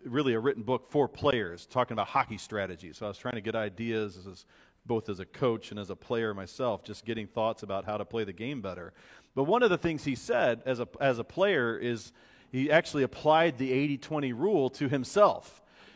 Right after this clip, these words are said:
And what he said is, as a player, he realized as he moved up through the ranks and was, you know, getting an increasingly competitive, uh, context, that, that eighty percent of his contribution was coming from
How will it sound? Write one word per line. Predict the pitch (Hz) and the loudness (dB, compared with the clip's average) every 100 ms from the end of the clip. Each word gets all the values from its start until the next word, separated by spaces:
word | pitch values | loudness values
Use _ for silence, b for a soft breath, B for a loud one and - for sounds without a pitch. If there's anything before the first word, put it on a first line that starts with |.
| B B | B B
And | 131 139 | -2 4
what | 160 | 4
he | 165 | 4
said | - 190 170 | 4 2 4
is, | 139 | 4
as | 139 | 2
a | 131 | 0
player, | - 190 185 | 2 4 4
he | 127 147 | 2 0
realized | 131 196 214 143 120 117 117 | 2 4 8 8 8 6 2
as | 127 | 0
he | 139 127 | 0 0
moved | 143 170 131 | 2 2 4
up | 151 151 - | 4 4 0
through | 147 | -4
the | 127 | -2
ranks | 117 131 135 143 - | 0 0 0 -4 -8
and | 120 113 | -8 -2
was, | 113 113 - B B - | 2 0 -2 B B -4
you | 127 | -2
know, | 113 | -2
getting | 104 147 143 131 | 0 2 2 0
an | 123 | -2
increasingly | 117 - 160 175 - 147 131 135 | -6 -6 -2 -2 -2 -4 0 0
competitive, | - 127 - 135 135 123 123 123 120 98 B B B | -2 -6 0 2 2 2 2 0 -2 -8 B B B
uh, | 113 113 107 | 0 0 0
context, | - 143 151 - 120 98 - - - b b - | 0 2 0 0 -2 -2 -6 -14 -16 b b 0
that, | 139 135 127 - | 6 6 6 2
that | 135 131 | 2 2
eighty | 151 170 185 | 4 4 4
percent | 170 165 - 165 147 | 0 -2 -2 0 2
of | 131 | 2
his | - 262 226 | 4 2 4
contribution | - 143 127 107 104 98 - 80 71 b b b b | 4 4 2 -6 -8 -10 -12 -16 -20 b b b b
was | 131 135 | 2 2
coming | - 165 165 147 135 | 4 6 6 4 -2
from | - 143 131 123 123 | 0 2 4 2 -2